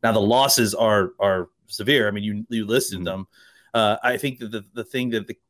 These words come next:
Speaker 1: Cowboys are pointing to is that it wasn't good enough, even with all of those guys healthy and, and there at the end of the year. Uh, they still didn't come, they came up short from what their goals were. So I think the Cowboys are hoping for some growth from the young folks,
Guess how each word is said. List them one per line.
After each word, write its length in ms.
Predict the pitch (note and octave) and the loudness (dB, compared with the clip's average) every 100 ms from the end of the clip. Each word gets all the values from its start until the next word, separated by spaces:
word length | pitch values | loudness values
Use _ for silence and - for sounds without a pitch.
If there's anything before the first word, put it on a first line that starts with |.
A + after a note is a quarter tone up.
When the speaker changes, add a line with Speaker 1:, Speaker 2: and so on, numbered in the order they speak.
| _ | _
Speaker 1:
Cowboys 480 | - C3+ F#3 E3 B2 | -2 2 4 4 2
are 60 | A#2+ | 0
pointing 320 | B2 A#2 A2+ | -2 0 -2
to 180 | - A#2+ | -2 0
is 160 | A2+ | 0
that 220 | A2 A2 A2+ | 2 0 2
it 60 | E3+ | 4
wasn't 380 | F3+ F3+ E3+ | 4 4 0
good 160 | C#3 E3 | 2 2
enough, 240 | C#3 F#2+ | 2 -2
even 180 | B2+ C#3+ | -4 -2
with 180 | C#3+ C3+ | -2 0
all 220 | C3+ C#3 | 2 4
of 80 | C3 | 2
those 180 | B2+ A#2+ | 0 -2
guys 360 | B2+ A#2+ B2 | 2 2 2
healthy 540 | - C#3 D3 D3 C#3 B2+ | 2 0 0 -2 -2 0
and, 120 | A2+ | -2
and 220 | A#2 A2 | -4 -4
there 260 | A2 B2+ C3+ | 0 2 2
at 80 | B2 | 0
the 140 | B2 | -2
end 80 | B2 | -4
of 80 | A#2+ | -4
the 60 | |
year. 480 | A2+ B2+ C3 B2+ A#2+ - _ - | -4 0 2 2 0 -6 _ -6
Uh, 260 | A2+ G#2+ G#2 G2+ | 0 0 -2 -4
they 220 | A2 B2+ | 0 0
still 380 | A#2 - C#3 B2 | 0 2 2 2
didn't 260 | B2+ A2+ | -2 -4
come, 200 | A2+ A#2+ A2+ | -4 -4 0
they 120 | B2 | -2
came 200 | B2 B2 | 0 -2
up 100 | B2 | -2
short 300 | - C3+ A#2+ | -2 -2 -2
from 100 | A#2 | -4
what 140 | A2+ | -4
their 100 | A2+ | -4
goals 340 | G2+ A2 A#2+ A2 | -4 -2 -2 -4
were. 140 | G#2 | -8
So 220 | G2 G#2+ | -6 -6
I 60 | G#2+ | -6
think 180 | B2+ G#2+ | -8 -8
the 60 | |
Cowboys 500 | - A2+ A2+ A2 G#2 | -6 0 0 0 -2
are 80 | G2+ | -4
hoping 380 | G2+ A#2 A#2 G#2+ | -2 0 -2 -4
for 200 | - G#2+ | -6 -8
some 180 | A2 G#2 | -8 -8
growth 360 | A2 A2+ B2 | -2 0 -2
from 120 | - | -6
the 60 | A2+ | -6
young 220 | G#2+ G#2+ | -4 -4
folks, 460 | - G#2+ G#2+ - | -4 -4 -4 -6